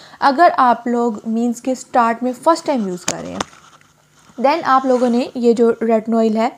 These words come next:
इसको आप लोगों ने बिल्कुल छो-, थोड़ी परसेंटेज से स्टार्ट करना है। मैंने जो इसको ख़रीदा है मैं आप लोगों को दिखा देती हूँ, ठीक है,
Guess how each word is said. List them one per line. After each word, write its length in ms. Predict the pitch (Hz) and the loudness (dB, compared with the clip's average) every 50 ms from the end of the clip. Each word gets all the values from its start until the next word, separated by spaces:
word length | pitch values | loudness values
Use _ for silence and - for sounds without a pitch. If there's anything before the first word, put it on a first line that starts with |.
| _ - - - - - - - - | _ -20 -20 -20 -20 -20 -18 -8 -8
इसको 300 | 277 277 - - 311 311 | -8 -8 -4 -2 0 0
आप 260 | - - 240 240 240 | 0 0 -2 -2 0
लोगों 220 | 247 240 226 247 240 | -2 -2 -2 -2 -4
ने 140 | 247 302 311 | -4 -4 -6
बिल्कुल 480 | 269 226 262 277 277 - - 339 330 330 - - _ _ _ _ | -2 0 0 -2 -2 -2 -2 -2 -2 -2 -4 -16 _ _ _ _
छो-, 360 | - 285 277 - 262 254 262 | 2 2 2 2 2 -2 2
थोड़ी 220 | 294 294 277 285 277 | 6 6 6 6 4
परसेंटेज 520 | 277 233 214 - - 208 196 196 185 180 | 2 -2 -2 -2 -4 -6 -4 -4 -4 -6
से 140 | - 190 185 | -6 -10 -10
स्टार्ट 300 | 190 - 208 175 - - | -8 -8 -8 -8 -8 -10
करना 260 | - - - 190 196 | -12 -16 -14 -14 -14
है। 60 | - - - - - - - - _ | -14 -14 -18 -20 -20 -20 -20 -10 _
मैंने 280 | 247 277 277 277 330 359 | 4 4 6 6 4 2
जो 80 | 339 349 | 0 0
इसको 260 | 320 - - 339 330 | 0 0 0 0 2
ख़रीदा 340 | 320 302 269 247 214 254 269 | 4 4 2 4 4 4 4
है 80 | 349 | 4
मैं 80 | 349 262 | 2 -2
आप 140 | 214 208 226 | -4 -4 -6
लोगों 120 | 226 226 | -8 -6
को 80 | 240 220 | -6 -8
दिखा 300 | 220 220 - 240 226 214 | -8 -10 -10 -10 -10 -8
देती 280 | 196 226 226 - - | -8 -8 -10 -10 -14
हूँ, 100 | 403 427 - _ _ - _ _ _ _ _ _ _ - - - - - - - - - - _ _ - - _ _ _ _ - _ - - - _ | -14 -16 -16 _ _ -20 _ _ _ _ _ _ _ -20 -20 -20 -20 -20 -20 -20 -20 -20 -20 _ _ -20 -20 _ _ _ _ -20 _ -20 -20 -10 _
ठीक 160 | - 262 262 302 | -6 -2 2 2
है, 100 | 311 | 0